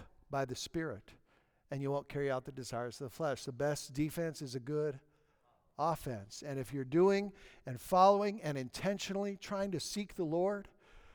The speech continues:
then the s-, then, then the Spirit is gonna win. And here's what happens is God begins to change our heart. This is why, coming back to heart,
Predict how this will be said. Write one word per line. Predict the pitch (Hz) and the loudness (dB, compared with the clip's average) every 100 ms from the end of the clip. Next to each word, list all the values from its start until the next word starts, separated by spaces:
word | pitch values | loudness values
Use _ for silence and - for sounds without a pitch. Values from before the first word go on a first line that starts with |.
| - - - - | -20 -20 -14 -4
then | 147 | 0
the | 147 | 0
s-, | - - | -4 -4
then, | 160 156 160 | 0 0 0
then | 160 147 | -2 0
the | 139 | -2
Spirit | - - 233 208 | -4 0 4 4
is | 156 | 2
gonna | 180 175 | -2 0
win. | 208 175 | 0 0
And | 156 160 | 0 2
here's | 220 254 | 2 2
what | 220 180 | 0 2
happens | 220 233 170 147 | 2 2 0 -4
is | 156 | -4
God | - 214 208 | 0 0 2
begins | 170 156 185 175 | 0 0 -2 -4
to | - 147 | -10 -10
change | - 185 190 180 - | -6 -4 -4 -6 -8
our | 151 151 151 | -4 -2 -2
heart. | - 151 131 | -2 -2 -2
This | 175 202 | -4 -6
is | 233 | -6
why, | 185 214 175 151 - - - | 2 6 6 2 -4 -16 -4
coming | 185 165 | 0 4
back | 147 165 - | 6 6 6
to | 165 147 | -2 -2
heart, | - 175 147 - | 4 8 8 6